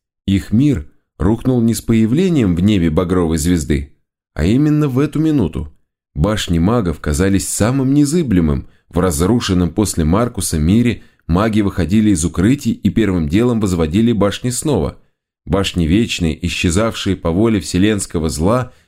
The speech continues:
на краткие промежутки времени, но теперь их впервые уничтожил человек. «Но вы живы»,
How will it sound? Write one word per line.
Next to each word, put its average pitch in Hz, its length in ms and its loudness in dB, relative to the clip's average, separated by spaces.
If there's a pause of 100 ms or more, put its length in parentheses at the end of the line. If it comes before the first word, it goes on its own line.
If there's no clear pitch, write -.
(120)
на - 100 -2
краткие 107 460 -2
промежутки 104 640 0
времени, 87 680 2 (280)
но 98 100 0
теперь 92 420 2
их 101 120 -2
впервые 87 640 0
уничтожил 82 720 0
человек. 113 580 -2 (280)
«Но 98 240 2
вы 139 180 2
живы», 139 520 -2